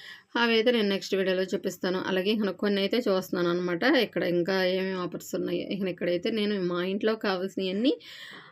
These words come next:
అంత ముందుకే తీసుకున్నాను. కానీ అదే ఇందాక చెప్పాను కదా, రైస్ కుక్కర్ చాలా బాగుంది. నా దగ్గర అయితే త్రీ లే-, ఆ, త్రీ లీటర్ల కుక్కర్ అయితే ఉంది. ఇక నా ఈ చిన్న కుక్కర్ కూడా తీసుకుంటే ఒక హాఫ్ కిలో విడిగా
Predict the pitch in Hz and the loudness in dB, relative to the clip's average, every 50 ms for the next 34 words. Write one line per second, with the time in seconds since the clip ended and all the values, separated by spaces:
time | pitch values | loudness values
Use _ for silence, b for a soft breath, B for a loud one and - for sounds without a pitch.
0 | B - - 220 214 220 202 214 220 208 - 247 247 247 240 233 - - 208 208 | B -2 -2 0 0 0 0 0 0 4 4 4 4 4 2 0 0 -2 0 0
1 | 208 208 208 202 214 240 349 480 453 349 220 214 220 269 254 247 247 247 247 254 | 2 2 2 2 4 4 4 6 6 4 4 6 6 8 8 8 6 6 4 4
2 | 254 233 208 - 208 190 185 185 185 202 202 190 180 180 180 180 185 208 - - | 4 2 0 2 2 2 2 2 2 2 2 0 0 0 0 0 0 0 -2 -4
3 | 208 190 - - 185 190 202 - - 294 262 277 269 285 247 220 214 196 185 196 | -4 -4 -2 -4 -4 -4 -6 -4 -2 0 2 2 4 4 2 2 2 0 0 0
4 | 196 208 202 220 208 226 240 277 - - 392 415 349 233 214 202 - - 214 247 | 0 2 0 0 0 4 2 2 4 4 4 4 4 4 2 0 -2 -2 0 2
5 | 254 262 247 226 214 202 190 185 190 190 B B B B B B B B B - | 2 4 4 4 4 4 2 0 -2 -6 B B B B B B B B B -4
6 | - 220 208 202 190 - _ _ - 220 254 262 269 254 233 208 - 190 185 180 | 0 0 0 0 -2 -4 _ _ 0 4 6 6 6 6 4 4 0 -2 -4 -2
7 | - 180 175 - 202 196 190 190 - 226 233 226 202 190 190 208 254 359 349 330 | -4 -8 -4 0 2 2 2 2 2 0 2 2 2 2 2 4 4 6 6 6
8 | 262 240 226 208 208 208 196 - - 214 233 262 - 294 - 269 247 233 247 226 | 6 6 4 2 2 0 -2 -2 -4 -6 -6 -4 -4 -4 -2 -2 -2 -2 -2 -2
9 | 226 233 233 214 220 - - - 233 226 233 285 247 220 - 214 185 185 190 190 | -2 -4 -4 -6 -6 -8 -6 -4 -4 0 0 0 0 0 -2 -6 -6 -6 -6 -8
10 | - _ - - 196 196 190 185 180 - - - 196 208 214 254 254 277 254 | -10 _ -6 -4 -2 0 0 -2 -2 -4 -6 -4 -2 0 0 2 4 4 4